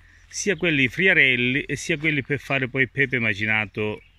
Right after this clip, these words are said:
in polvere. Io preferisco mettere anche questi sostegni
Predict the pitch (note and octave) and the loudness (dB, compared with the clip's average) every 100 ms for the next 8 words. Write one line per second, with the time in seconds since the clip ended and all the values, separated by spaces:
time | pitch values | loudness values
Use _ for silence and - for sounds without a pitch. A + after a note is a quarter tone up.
0 | _ _ _ F#3+ D3 A#2 G#2 G2 F#2+ G2+ | _ _ _ -4 -4 -2 -2 -2 -2 -2
1 | G2+ - _ - _ _ _ - _ _ | -4 -8 _ -20 _ _ _ -20 _ _
2 | _ _ _ _ - _ _ - - - | _ _ _ _ -20 _ _ -20 -20 -20
3 | - - - - - F#3 F3 D3+ F3+ - | -20 -20 -20 -20 -10 -4 -2 0 0 0
4 | E3 E3 D3+ F3+ E3+ D3+ C#3 C#3 B2 D#3+ | 0 0 0 -2 -2 -2 -2 -4 -2 -4
5 | - D3+ A#2 A2+ C#3 E3+ | 0 2 2 0 -2 -4